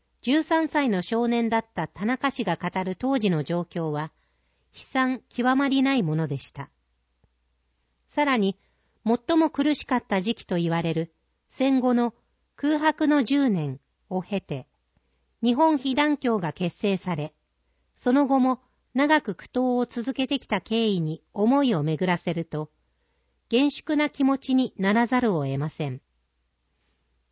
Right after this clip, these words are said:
市では、昭和五十七年に市議会で議決された、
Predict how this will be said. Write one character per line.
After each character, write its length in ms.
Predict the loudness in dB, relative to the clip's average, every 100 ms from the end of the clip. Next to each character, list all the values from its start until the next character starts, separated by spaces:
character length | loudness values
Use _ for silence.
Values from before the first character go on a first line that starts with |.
| _
市 200 | -6 0
で 140 | 2 2
は、 240 | 0 -4 _ _ _ _
昭 300 | -2 2 4
和 160 | 2 2
五 160 | 2
十 240 | 4 4 4
七 260 | 2 2
年 280 | 2 2 2
に 180 | 0 -4
市 240 | -10 -8 -2
議 160 | 0
会 220 | 0 0
で 140 | 0 -4
議 120 | -2
決 260 | -2 -2 -4
さ 120 | -2
れ 120 | -2
た、 220 | -4 -8